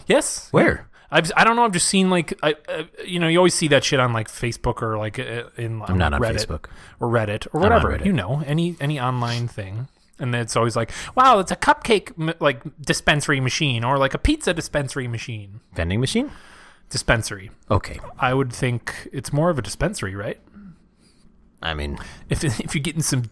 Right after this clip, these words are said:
Speaker 1: dank butt on top of the pizza, bro. <laughs>
Speaker 2: Yeah. Um, I think, I think either is correct.
Speaker 1: Okay. Well, um, let's move on to my, uh, uh, while the pizza's heading our way.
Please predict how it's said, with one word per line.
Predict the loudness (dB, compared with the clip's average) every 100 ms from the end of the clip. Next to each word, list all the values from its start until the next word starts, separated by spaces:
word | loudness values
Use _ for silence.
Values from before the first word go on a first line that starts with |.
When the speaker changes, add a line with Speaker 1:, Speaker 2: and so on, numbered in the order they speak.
| -4
Speaker 1:
dank | 0 0 -2 -2
butt | 0 0
on | 0 -4
top | -2 -2 -2
of | -6
the | -4
pizza, | -4 -4 -8 -10
bro. | -6 -4 -2 0 2 2
<laughs> |
Speaker 2:
Yeah. | 2 2 2 -2 -4 -2
Um, | 2 4 4
I | 2
think, | 2 0 0
I | 0
think | 0 -2
either | -2 -2
is | -6 -8
correct. | -12 -14 -16 -8
Speaker 1:
Okay. | -6 -4 -6 -10 -18 -20 -2
Well, | 4 6 6 4 0
um, | 2 4 4 4
let's | 4
move | 6 6
on | 6 4
to | 2 4
my, | 6 6 4 4
uh, | 2
uh, | 4 2 2
while | 4 6 6
the | 4
pizza's | 2 2 2 0
heading | 2 2 4 6
our | 6
way. | 6 4 2 -2